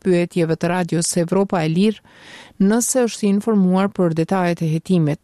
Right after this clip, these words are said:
nëse ka pasur kërkesa për bashkëpunim mes Kosovës dhe Serbisë dhe nëse pritet së shpejti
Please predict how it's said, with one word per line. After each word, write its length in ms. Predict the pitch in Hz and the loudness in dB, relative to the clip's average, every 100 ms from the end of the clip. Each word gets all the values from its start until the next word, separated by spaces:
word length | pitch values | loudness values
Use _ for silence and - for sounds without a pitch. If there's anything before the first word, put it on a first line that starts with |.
| - | 0
nëse 460 | 185 180 - 160 156 | 0 2 0 -2 -2
ka 120 | 165 | -4
pasur 320 | 180 165 - 165 | -2 -2 -2 -4
kërkesa 520 | 165 160 180 170 175 160 | -4 -2 -2 0 -2 -2
për 160 | 156 | -2
bashkëpunim 520 | 160 160 - 175 175 160 | -2 -4 0 2 2 2
mes 140 | 160 - | 0 -2
Kosovës 520 | 160 - 180 165 151 - | -4 -2 0 0 -2 -2
dhe 180 | 147 165 | -2 0
Serbisë 640 | - 202 190 226 233 - 196 | -2 -2 0 0 0 -2 -2
dhe 140 | 208 208 | 0 2
nëse 440 | 226 240 - 208 | 2 0 -2 -4
pritet 480 | - 175 175 208 - | -2 -2 0 -2 -2
së 140 | - 226 | -4 -4
shpejti 460 | - 180 170 196 | -4 -2 0 2